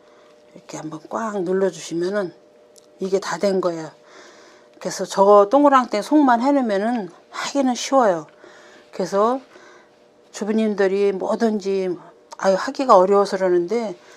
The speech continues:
하기 쉽게끔 이렇게 제가 가르쳐 드리는 거니까요. 이렇게 소를 놓고 이렇게 해서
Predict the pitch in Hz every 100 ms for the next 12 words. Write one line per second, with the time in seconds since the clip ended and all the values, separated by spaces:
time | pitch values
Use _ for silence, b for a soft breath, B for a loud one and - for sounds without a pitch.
0 | B B B _ - - 269 254 - -
1 | 247 - 208 190 170 175 - 185 185 170
2 | - 101 - 180 196 196 185 185 180 165
3 | 160 156 151 214 220 180 B B B -
4 | 160 165 - 277 233 208 165 - 180 180
5 | 220 285 285 170 160 - - 151 147 -
6 | - 208 - 175 220